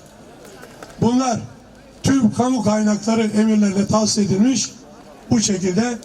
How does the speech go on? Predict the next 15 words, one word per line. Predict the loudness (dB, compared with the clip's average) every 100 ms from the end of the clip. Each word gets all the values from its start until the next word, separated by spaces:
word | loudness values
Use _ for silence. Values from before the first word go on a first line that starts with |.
| -18 -10
seçim | -4 -2 2 0
kampanyası | 0 0 0 -2 -2 -2 -2
yapmaları | -2 -2 -2 -2 0 0
sağlanmıştır. | -2 -2 -2 -4 -4 -6 -12 -18 -20 -20 -20 -20 -20 -20 -20 -20 -18 -2
Herhangi | 0 2 0 0 0 0
bir | 0
ilden | -2 -2 -2 0
aday | 0 0 0 0
olan | 0 0 -2 -4 -14 -16 -4
atanmış | -2 0 0 0 0 0
bakan | 0 0 -2 -4 -12 -20 -20 -20 -10 -2
aday | 0 2 0
olduğu | 0 2 2 2
ile | 4 2 2
gittiğinde | -2 0 0 2 0 -2